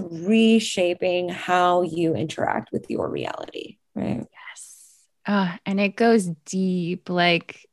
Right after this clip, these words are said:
Speaker 2: again, all the conditioning that our, that our parents had and that,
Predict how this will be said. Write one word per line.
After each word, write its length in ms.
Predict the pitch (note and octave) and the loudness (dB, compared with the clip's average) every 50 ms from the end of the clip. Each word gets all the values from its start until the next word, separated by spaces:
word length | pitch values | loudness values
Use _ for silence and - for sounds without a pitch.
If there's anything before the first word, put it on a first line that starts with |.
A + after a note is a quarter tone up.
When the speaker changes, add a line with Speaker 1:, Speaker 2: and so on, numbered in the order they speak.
| _ - | _ 0
Speaker 2:
again, 400 | F#3+ G3 F#3+ F3+ F#3 F#3 F#3+ F#3 | 0 2 4 6 6 6 6 6
all 160 | F3+ F3 F3 F3 | 6 6 6 6
the 100 | G3 F3 | 4 2
conditioning 680 | - - G3+ G3 F#3+ F#3+ F3+ - - F#3+ F3+ F3+ F3+ F3+ | 2 2 2 4 4 4 2 2 2 0 2 2 2 2
that 160 | F3 F3 E3+ | 2 2 4
our, 220 | E3+ E3+ E3+ F#3 - - - - - - _ _ _ _ _ - | 4 2 2 0 -2 -8 -20 -20 -20 -20 _ _ _ _ _ 4
that 100 | A3 G#3 | 6 6
our 120 | G#3 G#3+ | 6 6
parents 440 | G#3 - B3 B3 C4 C4 C4 B3+ - | 4 4 6 8 8 10 8 8 6
had 280 | - G#3 F#3+ F#3+ F#3+ F#3+ | 6 6 6 6 6 6
and 200 | G3 G3 F#3+ F#3 | 4 4 4 4
that, 380 | F3+ F3 F3 F3 F3 F3+ - | 4 4 4 4 2 0 -2